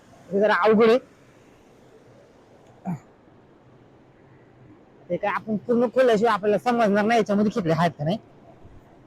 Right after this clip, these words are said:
आता आपण वरतीच घेऊ मित्रांनो, चला. हम्म.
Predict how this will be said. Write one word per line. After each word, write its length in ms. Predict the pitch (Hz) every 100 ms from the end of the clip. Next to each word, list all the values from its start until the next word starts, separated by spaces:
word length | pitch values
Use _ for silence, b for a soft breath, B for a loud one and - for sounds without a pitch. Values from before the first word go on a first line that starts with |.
| - - -
आता 160 | 135 160
आपण 260 | 165 202 202 - - - - - - - - - - - - - - - - - - - - - - - - -
वरतीच 400 | 269 254 247 226
घेऊ 140 | 294
मित्रांनो, 420 | 196 147 180 190 143 - - - - - - - - - -
चला. 180 | 160 208 - - - _ _ _ _ - - - - - - - - - - - - - - - - - - - - - -
हम्म. 600 | 85 82 78 76 73 67